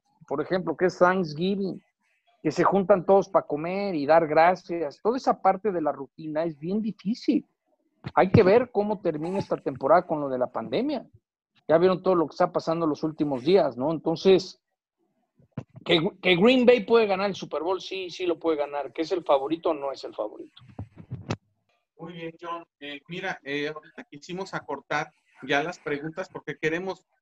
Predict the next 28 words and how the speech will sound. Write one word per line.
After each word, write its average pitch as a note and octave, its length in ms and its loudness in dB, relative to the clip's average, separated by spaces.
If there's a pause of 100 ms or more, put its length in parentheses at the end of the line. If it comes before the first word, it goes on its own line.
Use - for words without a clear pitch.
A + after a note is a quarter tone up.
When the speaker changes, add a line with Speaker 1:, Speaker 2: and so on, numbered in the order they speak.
(120)
Speaker 2:
que D3+ 100 -4
nos C#3+ 140 -4
platiques D#3+ 720 -6
un F3+ 100 -2
poquito F#3+ 480 -6
de D#3 100 2
lo C#3 140 -2
que C#3+ 120 -6
mencionabas, C#3 840 -2
de, B2 140 -4 (180)
de C3+ 100 -2
tus C#3+ 200 -8
proyectos, C#3+ 1040 2 (420)
del C3+ 240 2
libro D#3+ 260 4
de C#3 80 6
reportero C3+ 600 -2
en, C#3 220 -4
en B2+ 180 0
la B2 140 0
cancha, D3+ 420 -4
que C#3 160 -2
ahora C3+ 320 2
nos C#3 160 -4
dices C#3 340 -10
que C3+ 100 -4
vas C3+ 320 0
a, A#2+ 340 -2